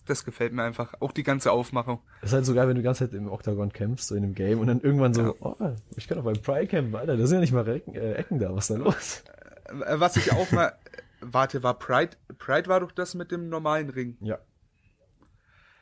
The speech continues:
Speaker 1: Die, äh, dieses, äh, B K F C, Bare Knuckle F C,
Speaker 2: Ja.
Speaker 1: Bare Knuckle
Speaker 2: Bare Knuckle
Speaker 1: Fight Club. Äh, da,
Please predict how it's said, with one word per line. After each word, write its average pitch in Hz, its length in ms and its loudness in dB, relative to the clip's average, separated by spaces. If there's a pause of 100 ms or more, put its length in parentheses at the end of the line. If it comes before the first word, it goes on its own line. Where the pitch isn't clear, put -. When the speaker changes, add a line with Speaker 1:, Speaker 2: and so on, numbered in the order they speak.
(180)
Speaker 1:
Die, 151 140 2
äh, 135 400 4 (200)
dieses, 139 340 -8
äh, 135 540 0
B 175 140 -4
K 156 260 2
F 143 100 2
C, 180 260 -2
Bare 147 200 2
Knuckle 156 320 -2
F 139 100 -2
C, 170 220 -6
Speaker 2:
Ja. 104 160 -8 (300)
Speaker 1:
Bare 147 120 6
Knuckle - 0 -
Speaker 2:
Bare 196 120 0
Knuckle - 100 -4
Speaker 1:
Fight 143 280 -2
Club. 127 160 -6 (1500)
Äh, - 60 -12 (340)
da, 131 220 -2